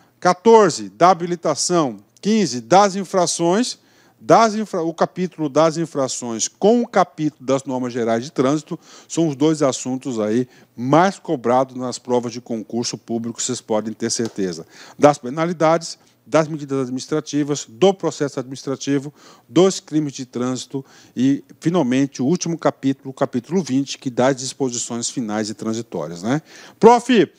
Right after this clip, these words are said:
qual que foi a metodologia aqui da Lá Concurso do professor Luiz, né? Nós, é, pra tornar o assunto mais agradável, para potencializar a fixação do assunto, vocês já perceberam que no Código de Trânsito Brasileiro nós temos diversos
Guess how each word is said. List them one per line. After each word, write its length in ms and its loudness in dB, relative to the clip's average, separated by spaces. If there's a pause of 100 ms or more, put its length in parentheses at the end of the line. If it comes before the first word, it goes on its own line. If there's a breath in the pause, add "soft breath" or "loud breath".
(140)
qual 160 8
que 100 -12
foi 120 4
a 20 4
metodologia 680 0
aqui 140 -2
da 140 2
Lá 180 4
Concurso 460 -4
do 80 -2
professor 420 -4
Luiz, 380 2
né? 220 0 (380 loud breath)
Nós, 460 4 (340 soft breath)
é, 460 4 (260)
pra 240 6
tornar 380 2
o 100 4
assunto 400 -2
mais 280 0
agradável, 640 0 (480 soft breath)
para 240 6
potencializar 1300 4
a 80 -6
fixação 640 -6
do 180 -2
assunto, 540 -4 (240 loud breath)
vocês 160 -6
já 100 4
perceberam 680 0
que 320 -2 (180)
no 140 2
Código 320 2
de 60 -20
Trânsito 240 -6
Brasileiro 400 0
nós 100 -10
temos 160 -4
diversos 800 2